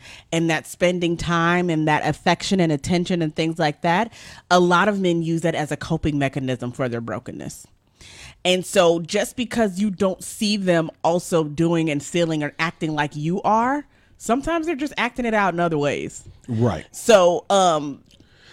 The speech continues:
Speaker 2: Now, one of the things Najma just said, we are by nature nurturers. Now, here's the thing.
Speaker 1: Uh-huh.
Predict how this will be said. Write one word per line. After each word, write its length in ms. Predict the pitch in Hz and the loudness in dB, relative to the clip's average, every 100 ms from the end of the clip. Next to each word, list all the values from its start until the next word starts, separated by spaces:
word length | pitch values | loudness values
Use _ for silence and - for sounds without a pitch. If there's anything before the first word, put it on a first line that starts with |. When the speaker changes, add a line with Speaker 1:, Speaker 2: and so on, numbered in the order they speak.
| - | -10
Speaker 2:
Now, 180 | - 131 | 0 2
one 200 | 135 233 | 4 4
of 60 | 294 | 4
the 40 | |
things 300 | 220 208 156 | 4 4 4
Najma 380 | 156 190 185 180 | 6 4 4 2
just 220 | 151 143 | 2 2
said, 320 | 165 143 117 | 4 4 4
we 360 | 123 165 180 - | 2 2 2 0
are 200 | 131 139 | 4 4
by 240 | 131 135 127 | 6 6 6
nature 680 | 127 135 127 131 120 117 _ _ - | 4 2 2 0 0 -2 _ _ -8
nurturers. 920 | 110 117 123 120 104 87 67 - - _ _ _ - | -2 2 2 2 0 0 -4 -10 -14 _ _ _ -2
Now, 300 | 120 87 - | 0 -2 -6
here's 320 | - 127 131 | -2 4 4
the 80 | 127 | 2
thing. 380 | 139 135 85 - - - | 4 4 4 -4 -8 2
Speaker 1:
Uh-huh. 540 | 139 131 127 117 123 | 2 2 0 0 -2